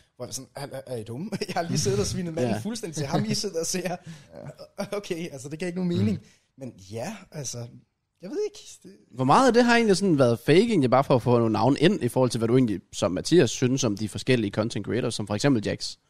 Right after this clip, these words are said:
Speaker 2: For der er vel ikke så meget personligt over det, i, i forhold
Speaker 1: Jo,
Speaker 2: til
Speaker 1: jo, lige i forhold til Jakob er der. Det er
Speaker 2: Jakob er
Speaker 1: ikke
Speaker 2: der, men i forhold
Speaker 1: jeg
Speaker 2: til
Speaker 1: tror
Speaker 2: i
Speaker 1: ikke,
Speaker 2: hvert
Speaker 1: vi skal
Speaker 2: fald
Speaker 1: ind på
Speaker 2: de andre.
Speaker 1: Josefine Simone overhovedet ikke, og, og hun er sikkert en skideskøn pige, men jeg, jeg ved ikke, hvem hun er. Øh,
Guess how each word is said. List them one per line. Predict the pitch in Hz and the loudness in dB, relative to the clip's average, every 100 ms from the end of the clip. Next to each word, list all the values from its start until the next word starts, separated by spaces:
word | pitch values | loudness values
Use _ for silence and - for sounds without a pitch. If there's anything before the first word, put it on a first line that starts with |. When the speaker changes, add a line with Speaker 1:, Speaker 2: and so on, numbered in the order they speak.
| _ _ _ _ _ _ _ _ _ _ _ | _ _ _ _ _ _ _ _ _ _ _
Speaker 2:
For | 123 | 0
der | |
er | 120 | 4
vel | 135 | 4
ikke | 190 | 4
så | 143 | 4
meget | 131 | 2
personligt | 123 202 139 - | 2 2 2 2
over | 143 202 | 4 4
det, | 131 104 - | 4 0 -4
i, | |
i | 127 120 | -4 -2
forhold | - 151 131 | 2 4 6
Speaker 1:
Jo, | 135 | 4
Speaker 2:
til | 123 | 4
Speaker 1:
jo, | 143 | 2
lige | 165 | -2
i | 185 | -2
forhold | 185 156 | -2 -2
til | 135 | -2
Jakob | 127 139 135 | -4 -2 -2
er | 123 | -4
der. | 127 | -4
Det | 127 | -2
er | 151 | 4
Speaker 2:
Jakob | 151 147 | 4 6
er | |
Speaker 1:
ikke | 131 | 6
Speaker 2:
der, | 123 | 4
men | 117 | 2
i | 113 | 2
forhold | 139 | 4
Speaker 1:
jeg | 131 | 4
Speaker 2:
til | |
Speaker 1:
tror | - | 6
Speaker 2:
i | |
Speaker 1:
ikke, | 143 | 6
Speaker 2:
hvert | 156 | 6
Speaker 1:
vi | 120 | 4
skal | 175 | 2
Speaker 2:
fald | |
Speaker 1:
ind | 156 | 0
på | 156 | 0
Speaker 2:
de | 120 | -2
andre. | 104 | -2
Speaker 1:
Josefine | - 135 127 | -4 -8 -10
Simone | 120 160 180 | -6 -4 -4
overhovedet | 107 131 156 | -6 -6 -6
ikke, | 135 - | -6 -6
og, | 123 113 110 _ _ _ _ _ | -6 -6 -8 _ _ _ _ _
og | 139 127 117 | -6 -4 -2
hun | 143 | -6
er | |
sikkert | 143 143 131 | -6 -6 -6
en | |
skideskøn | 131 - 156 147 120 | -8 -6 -6 -6 -10
pige, | 139 | -10
men | 135 120 | -8 -8
jeg, | 110 107 | -8 -10
jeg | 104 | -10
ved | 147 | -10
ikke, | 139 | -8
hvem | 131 | -8
hun | 123 | -6
er. | 120 156 - | -6 -6 -8
Øh, | - | -8